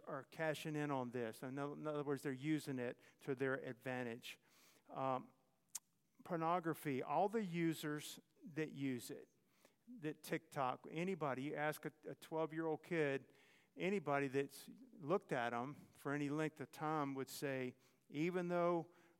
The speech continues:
I've got certain, uh, version of TikTok with certain blocks and censorships and so forth on it, anybody would tell you that no matter, these things don't work totally,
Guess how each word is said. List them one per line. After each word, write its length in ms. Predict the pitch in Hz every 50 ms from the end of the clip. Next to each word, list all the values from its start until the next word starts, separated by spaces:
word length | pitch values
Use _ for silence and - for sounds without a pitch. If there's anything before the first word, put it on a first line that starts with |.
| - - - -
I've 240 | 139 139 139 135 135
got 320 | 151 147 143 147 - -
certain, 540 | - - - - 151 156 - - 143 139 139
uh, 260 | 135 127 127 131 123 - - - - _ _ _ _ - 127 -
version 460 | 131 139 151 160 165 151 175 180 175
of 160 | 170 165 165 -
TikTok 640 | - 175 175 165 - - 156 156 156 160 160 160 - -
with 160 | 143 135 127
certain 340 | - - 156 147 151 147 131
blocks 540 | 120 123 131 135 151 165 151 - - - -
and 120 | 147 139
censorships 840 | - - - 156 151 - - 160 147 - - 160 156 151 - - -
and 140 | - 139 131
so 200 | - - 151 151
forth 440 | 147 - - 151 143 151 151 147 - - - - - _ -
on 240 | 139 143 151 165
it, 180 | 175 180 185 185 - - - - - - - - - - _ _ _ _ _ -
anybody 480 | 170 185 196 202 165 170 170 165 160
would 200 | 151 151 147 -
tell 240 | - - 170 156 151
you 320 | 147 139 135 127 123 123 - - - - - - _ _ _ _ _ _ _ _ _ - 254 151
that 200 | 147 143 143 143
no 100 | 143 135
matter, 380 | 143 147 151 151 151 139 135 131 - - - _ _ _ _ _ _ - 175
these 200 | 143 151 170 160
things 340 | - - - 196 180 175 -
don't 240 | - 175 160 147 143
work 300 | 131 131 143 135 123 - - - - _ _ _ _ _ _
totally, 500 | - - 170 151 143 123 120 127 110 -